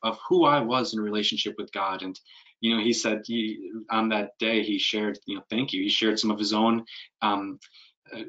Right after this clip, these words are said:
insecurities or, or challenges that he has, and, uh, it united us in a way that, um, that only God can. So I wanted to share that anecdote of how important this process of change is and how much respect we ought to give.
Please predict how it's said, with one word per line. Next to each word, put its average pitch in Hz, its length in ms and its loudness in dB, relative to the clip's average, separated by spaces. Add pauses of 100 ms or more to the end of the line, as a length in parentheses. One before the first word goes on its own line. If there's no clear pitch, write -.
(100)
insecurities 123 800 4
or, 107 160 2
or 107 100 0
challenges 113 440 2
that 104 160 0
he 139 120 4
has, 139 340 0
and, 104 300 -4
uh, 117 80 -6 (120)
it 127 100 -2
united 127 420 0
us 113 200 -4
in 107 80 -2
a 104 80 -2
way 107 240 0
that, 101 340 -8
um, 95 260 -8 (460)
that - 180 -6
only 147 260 6
God 107 380 2
can. 87 260 -6 (360)
So 107 420 -2
I 113 180 -2
wanted 131 240 2
to 104 60 0
share 110 220 2
that 104 180 -2
anecdote 101 360 -4
of 95 60 -6
how 131 200 2
important 107 500 -2 (460)
this 117 160 2
process 110 720 0
of 101 180 -4
change 104 440 0
is 107 200 2
and 104 100 -6
how 151 120 0
much 180 220 0
respect 113 360 -2
we 110 100 0
ought 101 160 -4
to 92 80 -10
give. 90 240 -4